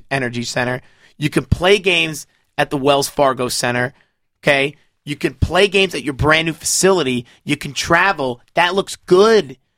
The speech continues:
Kohl Center looks like an N H L arena. Mariucci Arena is beautiful. That's just the men's arena. That's just hockey. Women's play in Williams. The men have their own arena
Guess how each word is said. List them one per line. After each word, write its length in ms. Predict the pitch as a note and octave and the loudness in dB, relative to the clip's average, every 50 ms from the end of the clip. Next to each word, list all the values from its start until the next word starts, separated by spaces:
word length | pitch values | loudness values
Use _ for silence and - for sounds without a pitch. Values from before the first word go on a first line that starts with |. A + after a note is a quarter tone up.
| _ _ _ _ _ - | _ _ _ _ _ -8
Kohl 220 | - F#3 G3+ A#3+ A#3+ | -2 0 0 0 0
Center 360 | - - B3 A#3 A3+ A#3 - - | 0 0 0 2 2 0 -2 -2
looks 300 | F3+ F3 G3+ G3+ - - | -4 -2 -2 -2 -2 -2
like 100 | G3 - | -2 0
an 80 | G#3 | 0
N 120 | G3 F#3+ G3 | 2 2 2
H 200 | F#3+ - - - | 0 0 2 0
L 140 | G3 F#3+ G3 | 2 2 2
arena. 640 | F#3 E3 F3+ G3 G#3+ A3+ A3+ G#3+ G3 D#3 A#2+ - _ _ _ _ _ _ _ - | 0 0 0 0 0 2 2 2 2 0 -2 -4 _ _ _ _ _ _ _ -6
Mariucci 640 | D3 F3 G3+ A3+ A3+ A3+ A3+ A3+ - - A3 A3 G#3 | -2 0 0 2 2 0 0 -2 -2 -2 -2 0 2
Arena 260 | G3 G3+ G#3 G#3 G#3+ | 2 2 2 2 0
is 120 | G3 C#3+ | -2 -4
beautiful. 680 | B2 A#2+ C3+ D#3 F#3 G#3+ A#3 A3 - - - D#3 B2 - - _ _ _ _ | -6 -8 -4 -2 0 2 2 0 0 0 -2 -2 -2 -2 -8 _ _ _ _
That's 260 | - B3 C4+ B3+ - | -2 -2 -2 -2 -4
just 260 | - - D4+ - - - | -2 -2 -2 0 0 0
the 120 | C#4 C4 | 0 0
men's 360 | A#3 A3+ A#3+ B3+ B3+ G#3 A3 | 2 2 2 0 0 0 0
arena. 600 | A#3 G#3 G3 A3 A#3 A#3+ A#3 A3+ F#3+ C#3 - - _ _ _ _ _ _ _ _ _ _ _ _ _ - | 0 0 2 0 2 2 2 2 2 0 -2 -4 _ _ _ _ _ _ _ _ _ _ _ _ _ 0
That's 260 | - A#3 A3+ - - | 0 0 0 0 -6
just 340 | C#3 D3 F3+ C4 C4 - - | -4 0 2 2 2 2 2
hockey. 580 | - G#3+ A3 A#3 A#3 - - A#3 F#3+ C#3+ A#2+ - - - _ - | 2 4 4 4 2 -2 -6 -4 -2 -4 -4 -6 -10 -20 _ -6
Women's 480 | D3 E3+ A3 B3+ C4+ C#4+ C#4 A#3+ - | 0 2 2 2 2 2 0 -2 -2
play 260 | - - A#3 A#3+ A#3+ A#3 | -4 0 0 2 2 2
in 140 | A3 G3 | 0 2
Williams. 720 | F3 F#3+ G#3 A3+ A3 G#3+ F#3 C#3 C3+ - - - - - - _ _ _ _ _ _ _ _ _ | 2 4 4 4 2 2 0 0 -4 -10 -14 -14 -14 -16 -18 _ _ _ _ _ _ _ _ _
The 100 | - A3 | -2 -2
men 240 | G#3 G3 G#3 A#3 C4 | 0 2 2 2 4
have 160 | C4+ C4+ A3 | 2 2 2
their 160 | B3+ B3 - - G3+ | 0 -2 -2 0 0
own 200 | G#3+ A3+ A#3 A3+ | 2 2 4 2
arena 380 | A3+ G#3 F#3 G3+ A3 A3 A3 | 2 2 2 0 0 2 0